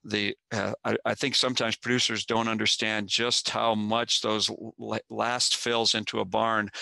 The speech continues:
how slow those pigs grow compared to the first fills. And even when you take 'em on the same days post fill,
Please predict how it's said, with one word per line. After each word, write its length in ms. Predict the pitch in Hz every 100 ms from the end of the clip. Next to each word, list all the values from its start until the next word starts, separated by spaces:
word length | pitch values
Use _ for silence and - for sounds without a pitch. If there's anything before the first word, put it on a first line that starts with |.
| - -
how 180 | 117
slow 400 | 110 - 117 120
those 200 | 113 113
pigs 300 | - 113 104
grow 300 | - 110 113
compared 520 | - 107 - 110 107 -
to 120 | 113
the 140 | 104
first 340 | - 117 107 -
fills. 380 | 110 104 101 110
And 160 | 107
even 240 | 120 127 113
when 180 | 113
you 140 | 110 104
take 280 | - 110 120
'em 120 | 104
on 100 | 104
the 60 |
same 320 | 101 120 113 98
days 440 | 107 110 110 - - -
post 300 | - 113 -
fill, 340 | - 110 104